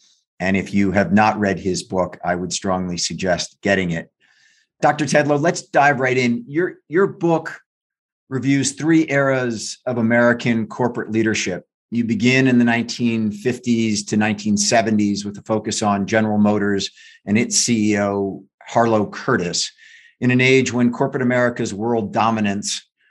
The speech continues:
was so great that it was the company and not the C E O that was remarkable. Um, you then move into the era of nineteen seventy-five to nineteen ninety-five, where America was in retreat.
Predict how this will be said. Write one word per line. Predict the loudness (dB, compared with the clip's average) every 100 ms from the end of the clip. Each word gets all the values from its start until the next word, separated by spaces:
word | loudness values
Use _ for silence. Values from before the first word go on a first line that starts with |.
| _ _
was | -2 2
so | 4 4
great | 4 2 0 0
that | -2
it | -2
was | -4
the | -6
company | -8 -4 -2 0 -2 -2 -6 -12 _
and | -4 0
not | 2 2 -2
the | -4
C | -2 0 0 0 2
E | 2
O | 0 -2 -8 -14 -18 _ -4
that | 0
was | 0 0
remarkable. | 2 4 2 0 -8 -10 -16 _ -20 _ -4
Um, | -2 0
you | 0 0
then | 2 2
move | 2 2
into | 0 0
the | 2
era | 2 0 -2
of | -2
nineteen | -2 -4 -4 -4
seventy-five | -2 -2 -2 -2 0 2 2 0 -4 -4
to | -2
nineteen | 0 -2 0 0
ninety-five, | 2 0 0 0 0 2 2 -2 -6 -14 _
where | -6 0
America | 2 4 2 0
was | 0 0 -2 -4
in | 0 0
retreat. | 0 -2 0 -2 -2